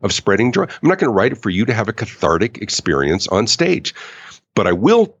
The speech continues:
s-, write a check if you can help me increase my sales and guard against disruption and develop my leaders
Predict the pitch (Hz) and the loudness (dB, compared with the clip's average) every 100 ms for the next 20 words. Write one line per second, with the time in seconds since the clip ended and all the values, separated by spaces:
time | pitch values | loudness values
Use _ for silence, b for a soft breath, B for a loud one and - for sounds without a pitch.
0 | _ - - _ _ 107 104 95 - 104 | _ -12 -12 _ _ 0 0 -2 -4 -6
1 | 98 98 - 101 98 110 98 90 107 - | -6 -12 -12 -10 -6 -4 -2 -2 -2 -2
2 | 127 139 113 - 78 69 90 - B - | -2 0 0 0 -2 -2 -4 -8 B -12
3 | 80 87 92 110 123 113 - - 73 - | -2 2 2 2 0 0 -2 0 -2 -2
4 | 92 71 71 - 90 131 127 127 82 71 | -4 -4 -4 0 0 2 2 2 0 -2
5 | 76 78 | -4 -6